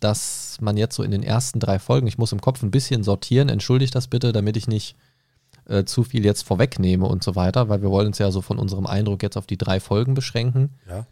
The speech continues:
Speaker 2: bitte mich nicht spoilern.
Speaker 1: Dass wir erstmal so den Eindruck bekommen, dass, ähm, äh, ja, Daniel LaRusso durch den Hype mit seinem Turniergewinn und so weiter ist,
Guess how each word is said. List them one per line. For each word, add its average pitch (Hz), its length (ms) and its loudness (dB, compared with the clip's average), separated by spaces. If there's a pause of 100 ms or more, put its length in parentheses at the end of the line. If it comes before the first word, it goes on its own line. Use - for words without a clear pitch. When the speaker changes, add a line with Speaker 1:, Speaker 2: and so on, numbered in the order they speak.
(120)
Speaker 2:
bitte 98 200 -8
mich 101 200 -10
nicht 110 140 -10
spoilern. 110 480 -6
Speaker 1:
Dass 113 300 0
wir 120 120 2
erstmal 127 540 2
so 123 120 2
den 120 180 0
Eindruck 127 500 0
bekommen, 127 560 0
dass, - 560 -2 (420)
ähm, 104 1000 -2
äh, - 200 -10 (460)
ja, 101 340 0 (160)
Daniel 110 380 2
LaRusso 139 1040 2 (600)
durch 113 180 2
den 98 280 -2
Hype 127 360 2
mit 110 160 0
seinem 110 220 2
Turniergewinn 127 640 2
und 120 160 0
so 113 120 -2
weiter 117 440 2
ist, 117 200 -6